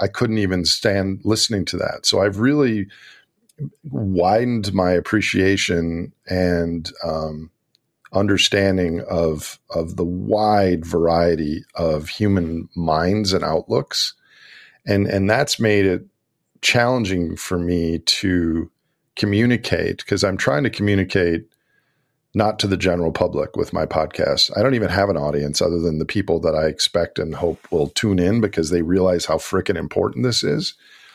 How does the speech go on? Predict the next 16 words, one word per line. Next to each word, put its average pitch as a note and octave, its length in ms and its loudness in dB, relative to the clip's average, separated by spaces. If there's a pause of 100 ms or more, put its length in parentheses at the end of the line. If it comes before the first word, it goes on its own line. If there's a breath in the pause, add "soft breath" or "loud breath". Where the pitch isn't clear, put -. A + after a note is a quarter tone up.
(220 loud breath)
Um, F2 520 -2
but G2+ 180 2
I, A#2 280 0
I A#2 80 2
just C#3 260 0
don't A#2 260 -2
know, A#2+ 340 2
Julian, F#2+ 440 0
that F2+ 180 0
there F#2 220 2
is F2 160 0
a F2+ 60 2
one F#2+ 400 0
message F#2 420 0
fits - 300 -2
all F2 460 0